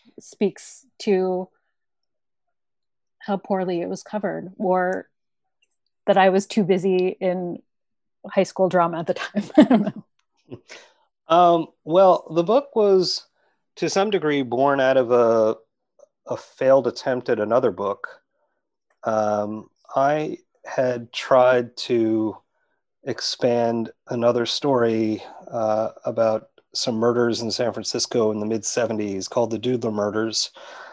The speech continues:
Speaker 2: uh, into a book. The idea that my agent and I hatched was that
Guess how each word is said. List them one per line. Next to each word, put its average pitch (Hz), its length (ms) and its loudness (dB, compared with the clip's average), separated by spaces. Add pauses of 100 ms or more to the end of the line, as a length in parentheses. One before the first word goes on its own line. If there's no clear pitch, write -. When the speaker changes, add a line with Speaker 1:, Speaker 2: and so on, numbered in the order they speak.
(200)
Speaker 2:
uh, 110 400 2
into 117 220 0
a 107 40 0
book. 104 500 -2 (560)
The 117 140 2
idea 113 800 2 (460)
that 110 120 -2
my 110 140 0
agent 110 520 -2
and 113 100 -4
I 98 120 2
hatched - 560 -2
was 98 380 -2 (560)
that 95 480 -2